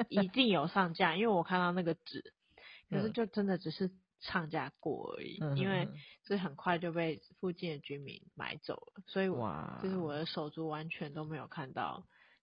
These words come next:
Speaker 1: 就是泡面有在那个架上。
Speaker 2: 嗯哼哼。
Speaker 1: 对，那我除了这件事情之外，我还要跟大家分享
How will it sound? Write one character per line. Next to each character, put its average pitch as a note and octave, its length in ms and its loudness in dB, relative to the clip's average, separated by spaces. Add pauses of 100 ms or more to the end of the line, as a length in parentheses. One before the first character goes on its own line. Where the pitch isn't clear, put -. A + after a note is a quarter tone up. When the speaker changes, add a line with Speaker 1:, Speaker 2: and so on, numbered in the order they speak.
(100)
Speaker 1:
就 - 120 -4
是 E3 240 -4 (120)
泡 E3+ 220 -2
面 D#3+ 240 -8
有 - 120 -12
在 C#3 240 -10
那 C#3 140 -12
个 - 280 -12
架 - 240 -4
上。 - 200 -8 (520)
Speaker 2:
嗯 D3 160 -6
哼 C3 160 -8
哼。 B2+ 140 -14 (200)
Speaker 1:
对， D3 380 -12
那 A#3+ 340 0 (800)
我 D#3 880 0
除 A#3 220 0
了 A#3+ 80 2
这 C#4 80 -2
件 C4 160 -2
事 B3+ 160 -2
情 D3 240 -10
之 F#3+ 80 -4
外， G3 120 0
我 D#3 140 -2
还 D#3+ 140 -4
要 D#3 240 -2
跟 D#3+ 260 -8
大 D#3+ 100 -2
家 D#3+ 80 -2
分 D#3+ 240 -8
享 - 220 -10